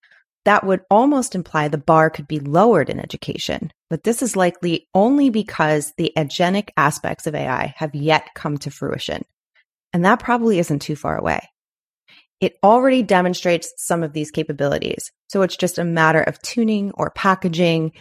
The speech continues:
before its impacts are felt at some level.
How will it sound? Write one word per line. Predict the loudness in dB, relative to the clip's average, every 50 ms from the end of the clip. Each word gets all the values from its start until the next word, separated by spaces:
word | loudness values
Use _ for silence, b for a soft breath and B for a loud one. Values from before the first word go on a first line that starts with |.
| b _
before | -6 0 2 4 4
its | 4 2 0
impacts | -2 -2 -2 -2 -2 -2 -4 -4 -6 -4
are | -4 -2 -2
felt | -2 -2 -4 -6 -4 -6
at | -6 -8 -6
some | -6 -6 -4 -4
level. | -4 -6 -4 -4 -4 -6 -6